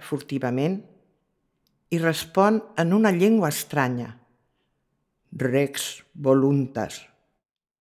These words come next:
Connecto la ràdio, que em torna fortes descàrregues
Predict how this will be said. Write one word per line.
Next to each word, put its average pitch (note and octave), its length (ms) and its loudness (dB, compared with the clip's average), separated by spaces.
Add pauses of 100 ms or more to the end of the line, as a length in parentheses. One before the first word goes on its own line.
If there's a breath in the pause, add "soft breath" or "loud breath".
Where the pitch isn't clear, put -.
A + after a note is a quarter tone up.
(2250)
Connecto F#3+ 560 0
la C3+ 160 4
ràdio, C#3+ 380 0 (880)
que D#3 160 2
em C3+ 60 0 (100)
torna C#3 400 2 (560)
fortes G#3+ 560 2
descàrregues D#3 840 -4